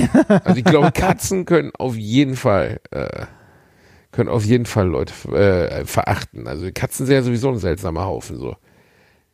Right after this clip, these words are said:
Speaker 2: Die liebt dich nicht. Ich will, meine das nicht böse. Nichts gegen Luke oder so, ne?
Speaker 1: Nein,
Speaker 2: Aber
Speaker 1: aber,
Speaker 2: der,
Speaker 1: aber Moment, woher willst du das denn wissen? Luke mag mich.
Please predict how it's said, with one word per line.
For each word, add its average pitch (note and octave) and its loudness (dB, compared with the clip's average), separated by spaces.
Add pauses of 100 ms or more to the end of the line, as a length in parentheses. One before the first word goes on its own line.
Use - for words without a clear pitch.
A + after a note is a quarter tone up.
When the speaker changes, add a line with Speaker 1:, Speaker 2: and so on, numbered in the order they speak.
(140)
Speaker 2:
Die C#3+ -6
liebt E4+ 2
dich D4 2
nicht. G2+ -8
Ich A2+ -8
will, F3 4
meine F3 -2
das G3 -6
nicht - -12
böse. F#3 -4
Nichts C#3 -10
gegen F3+ -4
Luke F#3 -6
oder G2+ -4
so, F#2+ -10
ne? E3 -2
Speaker 1:
Nein, C#3 2
Speaker 2:
Aber C#3+ 2
Speaker 1:
aber, C3+ 6
Speaker 2:
der, C3+ 4
Speaker 1:
aber C3+ 2
Moment, C#3+ 0
woher C3+ 2
willst B2+ -4
du D3 -10
das C#3 0
denn A#2+ -6
wissen? B2+ -4
Luke D#3+ -2
mag C3 -6
mich. G2 -12